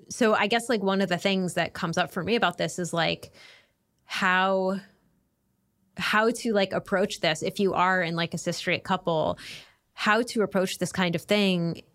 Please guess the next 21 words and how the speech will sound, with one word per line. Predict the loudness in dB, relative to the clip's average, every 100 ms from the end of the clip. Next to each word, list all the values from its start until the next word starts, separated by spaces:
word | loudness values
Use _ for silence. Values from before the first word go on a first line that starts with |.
| 0
if | 0 0 0
you | 2 2 2 0
have | 0 2 2
a, | -4 _ -2
and | 0 2
I'm | 4
not | 2 2
asking | 0 -4 -2 -2
you | 0
to, | 0
like, | 0 0
solve | 0 0
this | -2
problem, | -2 -2 -2
Zara. | 0 2 2
I | 0
realize | -2 -2 0
I | -2
didn't, | -2 -2 -2
like, | -2 0
I, | 0